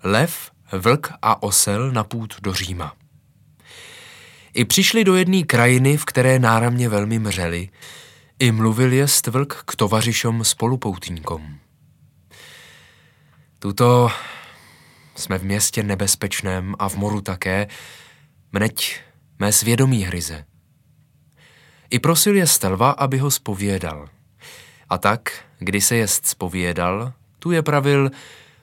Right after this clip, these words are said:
co je komu zdávil ovec a jiných hovat bez počtu. Tehdy lev řekl k němu: "Ty jsi, vlče, vzácný člověk a měštěn opatrný.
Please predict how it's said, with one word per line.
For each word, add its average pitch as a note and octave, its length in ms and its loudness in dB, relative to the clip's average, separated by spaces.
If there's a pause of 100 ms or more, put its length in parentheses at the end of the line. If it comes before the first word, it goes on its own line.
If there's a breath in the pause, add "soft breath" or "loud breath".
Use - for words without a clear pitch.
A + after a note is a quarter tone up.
co D3+ 160 4
je C#3+ 100 6
komu A#2+ 240 2
zdávil F#2+ 460 0
ovec G#2+ 500 0
a F#2+ 160 0
jiných A#2+ 420 -2
hovat F#2 380 -6
bez F2 200 -6
počtu. - 460 -14 (1200 soft breath)
Tehdy C#3 460 2
lev D3 460 -2 (100)
řekl G2+ 300 -4
k - 120 -14
němu: D#2+ 260 -14 (1400 soft breath)
"Ty G2 140 -2
jsi, A2+ 320 4
vlče, G2 460 0
vzácný E2+ 600 -4
člověk E2+ 600 -6 (220)
a - 80 -4
měštěn F#2+ 420 0
opatrný. E2 760 -8